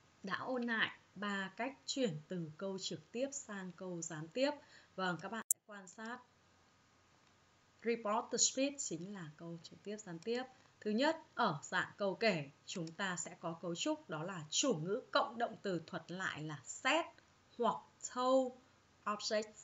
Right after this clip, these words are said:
subject, to và động từ nùi thì. Ở câu W H question, chúng ta sẽ có câu,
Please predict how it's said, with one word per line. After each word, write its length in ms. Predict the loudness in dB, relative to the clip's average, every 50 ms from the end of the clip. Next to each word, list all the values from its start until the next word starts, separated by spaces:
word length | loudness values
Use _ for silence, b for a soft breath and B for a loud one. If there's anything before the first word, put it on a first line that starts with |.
| -4 -2
subject, 460 | -2 -2 -2 -2 0 0 0 0 -2 -8 -20 -20 -20 -20 _ _ -20 -20 _ _ _ -12 -6 -2 0
to 340 | 2 2 4 2 0 0 -2
và 280 | -4 -4 -4 -4 -4 -6 -8 -14 -20 -20 -20 _ _ -6
động 140 | -4 -4 -6 -8 -8 -4
từ 80 | -2
nùi 360 | -2 0 0 0 0 0 -2 -2
thì. 240 | -2 0 0 0 0 -4 -10 -20 -20 -20 B B B B B B B B B -20 -20 -6 2
Ở 360 | 6 6 6 6 6 2 2 4
câu 260 | 8 8 8 8 6
W 540 | 4 2 2 2 2 2 0 0 -2 0 0
H 200 | 0 -2 -2 -2
question, 440 | -2 -2 0 2 4 4 4 4 2 -2 -8
chúng 200 | -10 -10 -10 -10
ta 180 | -8 -8 -8 -8
sẽ 200 | -8 -10 -12 -12
có 180 | -10 -8 -8 -8
câu, 320 | -8 -6 -4 -4 -2 -2